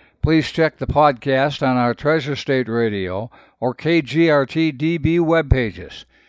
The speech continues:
Made in Montana News is podcast worldwide,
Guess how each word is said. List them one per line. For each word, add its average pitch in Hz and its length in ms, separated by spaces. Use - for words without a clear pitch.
Made 160 220
in 147 180
Montana 139 580
News 143 460
is 131 140
podcast 147 760
worldwide, 165 760